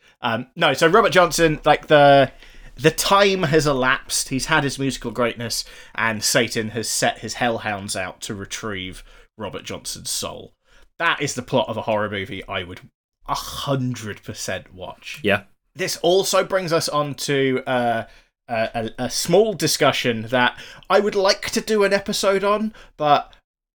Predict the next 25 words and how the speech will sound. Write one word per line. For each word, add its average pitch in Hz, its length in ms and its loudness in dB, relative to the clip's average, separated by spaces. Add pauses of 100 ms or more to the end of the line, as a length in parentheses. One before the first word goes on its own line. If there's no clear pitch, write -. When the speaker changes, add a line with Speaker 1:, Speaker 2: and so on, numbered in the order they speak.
(120)
Speaker 1:
speaking 160 480 0
of 147 200 4
getting 151 260 0
cancelled, 160 680 -4
I 131 140 2
don't 135 280 0
know 135 120 0
how 127 200 -2
top - 340 -4
three 131 240 -2
movie 131 300 0
Satans 143 560 -2
would 139 140 -6
go 135 140 2
down 135 480 -4
on, 131 280 -2
uh, 127 280 -2 (840)
algorithms 143 880 2
or 120 260 2 (220)
watch - 320 -2
lists - 420 -4
or 147 120 2
anything. 160 560 -2
So, 139 420 2
Speaker 2:
Yeah. 110 220 2